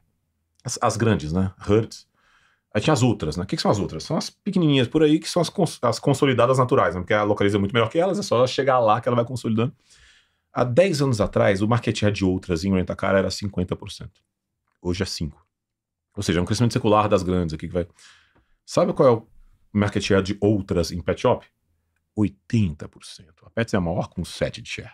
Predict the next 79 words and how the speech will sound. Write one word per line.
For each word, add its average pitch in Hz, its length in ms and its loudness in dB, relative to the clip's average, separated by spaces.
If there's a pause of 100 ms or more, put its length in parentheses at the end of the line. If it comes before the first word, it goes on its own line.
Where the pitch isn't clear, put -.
oito 85 260 -4
de - 60 -14
share. - 200 -12
Então, 104 120 -4
se - 120 -4
você - 80 -4
tem 143 100 4
um 131 140 2
crescimento 92 440 -2
contratado, 80 560 -4 (1000)
e 113 60 0
ela 123 80 4
tem 127 100 0
um 113 40 2
modelo 95 220 2
de - 80 -6
loja 92 180 0
tão 165 160 -2
legal, 82 180 0
tão - 140 -2
bacana, 95 380 -2 (440)
que - 60 -2
ela 185 100 2
vai 139 100 2
lá 123 100 4
e - 20 4
abre 120 180 2
em 107 60 4
Goiânia, 98 360 2
minha 85 100 -2
terra, 107 340 0 (680)
ela 139 140 4
não 160 60 2
precisa 160 140 0
comprar 156 200 2
ninguém, 123 300 2
ela 92 160 2
consolida 120 360 0
os 113 80 -4
pet 107 160 -2
shops 110 180 -2
de 107 60 -4
bairro, 92 360 0 (480)
né? 92 160 -4 (400)
É 117 160 -2
mais 139 400 2
ou 131 80 2
menos 143 180 2
a 131 60 0
história 135 200 2
da 110 60 0
Raia 123 140 4
Drogasil, 95 480 0
né? 82 80 0
O 87 40 0
modelo 123 200 2
da 120 60 4
loja 104 180 4
era 95 80 0
tão 151 100 0
bacaninha 104 600 -2
que - 100 -10
ela 127 140 -2
chegava 147 300 -2
no 156 60 -2
lugar, 160 180 0
não 196 80 2
precisava - 240 0
comprar 85 320 -2
ninguém. 78 260 -8
Lá 90 120 0
em 113 40 0
Goiânia 127 160 -2
até 127 120 -2
comprou 78 400 -8
a 80 60 -12
Vison 78 280 -14
lá, 80 80 -18
mas, 95 200 -8